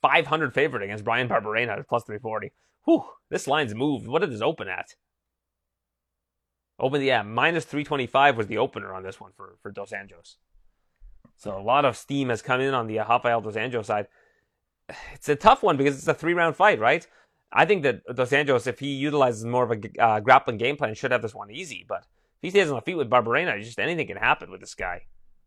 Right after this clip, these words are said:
Guy's a brawler. But, uh, I think Dos Anjos, more often than not, wins this fight. So let's see how it plays out. But, uh, yeah, Barberena is, is tough. Tough, tough fight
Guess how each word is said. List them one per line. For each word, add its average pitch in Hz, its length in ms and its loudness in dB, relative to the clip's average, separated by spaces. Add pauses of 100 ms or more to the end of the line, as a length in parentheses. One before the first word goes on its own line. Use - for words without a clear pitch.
Guy's 131 140 -6
a 131 40 -10
brawler. 117 420 -2 (1120)
But, 101 220 -6
uh, 95 320 -4
I - 140 -14
think - 240 -12 (280)
Dos 110 180 -4
Anjos, 113 540 -2 (560)
more 147 320 8
often 147 240 4
than 120 120 -2
not, 123 200 2
wins 147 160 0
this 104 160 -10
fight. 90 260 -8
So 101 240 -10 (680)
let's 104 180 -12
see 120 100 -4
how 104 120 -2
it 92 100 -10
plays 98 200 -6
out. 110 240 0
But, 92 220 -14
uh, 92 180 -6 (960)
yeah, 104 220 -2
Barberena 120 600 -2 (1300)
is, 98 280 -16
is 101 300 -14
tough. - 460 -8 (260)
Tough, - 260 0
tough - 260 -4
fight 95 300 -6